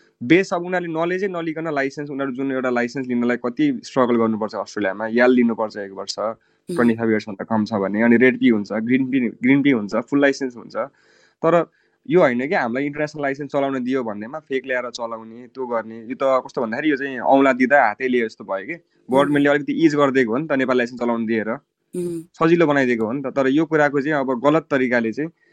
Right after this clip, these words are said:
Speaker 1: युज भयो, त्यही भएर
Speaker 2: उम्।
Speaker 1: चाहिँ यो समस्या आएको हो। सही कुरा सही तरिकाले युज भएको भए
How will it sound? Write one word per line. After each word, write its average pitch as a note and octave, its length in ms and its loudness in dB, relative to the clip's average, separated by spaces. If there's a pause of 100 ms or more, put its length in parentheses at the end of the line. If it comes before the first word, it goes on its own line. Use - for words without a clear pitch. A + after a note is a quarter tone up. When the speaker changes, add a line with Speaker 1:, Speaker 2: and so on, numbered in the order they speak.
(260)
Speaker 1:
युज C#3 200 4
भयो, F#2+ 280 -10 (220)
त्यही D3 140 6
भएर G#2+ 220 0
Speaker 2:
उम्। A2+ 60 -2
Speaker 1:
चाहिँ C3 160 -2
यो A2+ 60 -2
समस्या A2 480 -2
आएको G#2 180 -2
हो। B2 100 0
सही E3+ 280 4
कुरा E3 240 2
सही D#3+ 240 2
तरिकाले C#3 400 0
युज B2 160 -4
भएको G#2 280 -6
भए C3 240 -6